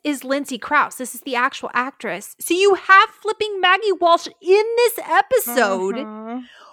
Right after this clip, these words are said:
Speaker 1: Why is Adam here? Like, oh, and they knew they had to stop filming with her long before the season ended, so they must have filmed these scenes in advance, so they knew where they were going. Like,
Speaker 2: Gosh, guys, and then talk about bad, like, like, one-liners.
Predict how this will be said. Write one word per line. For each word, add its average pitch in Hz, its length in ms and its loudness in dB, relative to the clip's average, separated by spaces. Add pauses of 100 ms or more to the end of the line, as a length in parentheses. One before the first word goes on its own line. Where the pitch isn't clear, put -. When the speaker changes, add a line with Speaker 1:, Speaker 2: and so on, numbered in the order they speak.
(100)
Speaker 1:
Why 403 600 4
is - 100 -6
Adam 480 480 4
here? 196 440 -4
Like, 381 340 0
oh, 330 540 2
and 311 100 4
they 339 100 -2
knew 349 200 4
they 370 140 2
had 339 200 0
to 320 60 -8
stop - 340 -4
filming 320 280 0
with 302 140 -2
her 247 160 -2
long 254 320 2
before 294 240 0
the 254 120 -6
season 254 460 -6
ended, 294 340 -2
so 254 100 -6
they 254 100 2
must 240 420 0
have 349 140 -10
filmed 240 220 -4
these 214 200 -8
scenes 233 300 -8
in 226 80 -2
advance, 240 500 -2
so 285 100 -8
they 294 180 0
knew 254 500 0
where 311 120 0
they 285 80 0
were 240 120 0
going. 214 500 -4 (180)
Like, 254 220 -2 (340)
Speaker 2:
Gosh, 320 300 4
guys, 294 260 2
and 311 100 -4
then 330 100 2
talk 381 280 0
about 440 340 4
bad, 262 380 4
like, 262 180 -2 (220)
like, 220 280 0
one-liners. 214 840 -4